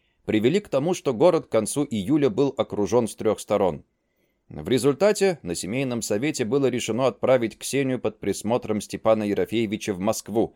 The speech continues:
к родителям Петра, благо еще действовало железнодорожное сообщение между Екатеринбургом и Пермью.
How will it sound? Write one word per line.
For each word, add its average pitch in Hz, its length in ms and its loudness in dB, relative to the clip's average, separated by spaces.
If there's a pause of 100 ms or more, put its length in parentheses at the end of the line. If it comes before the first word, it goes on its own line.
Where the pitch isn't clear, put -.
(260)
к - 80 -4
родителям 110 520 2
Петра, 110 400 2
благо 87 320 0
еще 90 220 -4
действовало 107 640 0
железнодорожное 101 800 0
сообщение 110 560 -2
между 101 320 -4
Екатеринбургом 95 800 -2
и 107 140 -6
Пермью. 90 460 -2